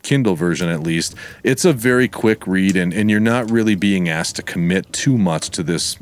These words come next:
in my opinion, fairly transparent thriller. Overall,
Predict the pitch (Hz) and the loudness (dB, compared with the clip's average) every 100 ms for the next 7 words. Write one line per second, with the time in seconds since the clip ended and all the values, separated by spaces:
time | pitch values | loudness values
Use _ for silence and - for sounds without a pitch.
0 | - 101 90 92 95 - 92 90 - 92 | -4 0 2 2 -2 -2 -2 -2 -2 -2
1 | 92 87 - 90 85 - - 87 73 - | -2 -2 -4 -4 -4 -6 -4 -4 -4 -6
2 | 90 82 60 50 - - - _ - - | -4 -2 -4 -12 -18 -20 -20 _ -20 -20
3 | - - - - - - - - - - | -20 -20 -20 -20 -20 -20 -20 -20 -14 0
4 | 131 135 135 117 117 117 | 0 4 4 6 6 4